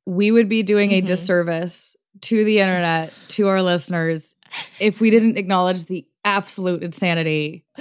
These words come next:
Speaker 1: of the costume <laughs> choices. Um, and that it's one of those videos where you're like, "Oh, it's self-aware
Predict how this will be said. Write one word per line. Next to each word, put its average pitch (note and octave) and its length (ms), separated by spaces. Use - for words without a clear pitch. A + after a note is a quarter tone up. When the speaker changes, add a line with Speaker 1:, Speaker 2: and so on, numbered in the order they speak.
Speaker 1:
of F#3+ 120
the F#3 80
costume F3+ 460
<laughs> - 80
choices. C#4 500
Um, G3+ 420
and G#3 180
that F#3+ 160
it's B3+ 200
one D4+ 220
of F#4 180
those F#4 380
videos A#3+ 680
where A#3+ 120
you're G#3+ 120
like, G#3+ 240
"Oh, F4 180
it's D4+ 140
self-aware C4+ 840